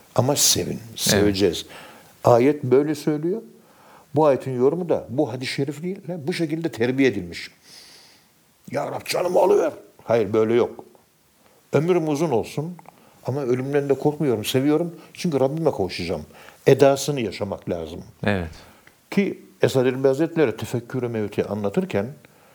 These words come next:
Speaker 1: bir, ölümü sık hatırlamak, insanın nefsinin düzelmesine yol açar. Dikkat, yarın öleceksin.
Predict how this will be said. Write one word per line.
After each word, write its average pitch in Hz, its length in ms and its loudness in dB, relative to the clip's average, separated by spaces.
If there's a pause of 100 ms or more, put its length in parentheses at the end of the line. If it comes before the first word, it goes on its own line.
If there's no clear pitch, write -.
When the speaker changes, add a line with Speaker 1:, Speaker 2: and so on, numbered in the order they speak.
(1800)
Speaker 1:
bir, 147 360 4 (1080)
ölümü 151 320 0
sık - 300 2
hatırlamak, 104 720 -2 (840)
insanın 139 580 -2 (420)
nefsinin 123 640 -2
düzelmesine 120 680 0
yol 80 200 -2
açar. - 320 -12 (720)
Dikkat, 107 340 -2 (260)
yarın 127 420 2
öleceksin. 117 600 0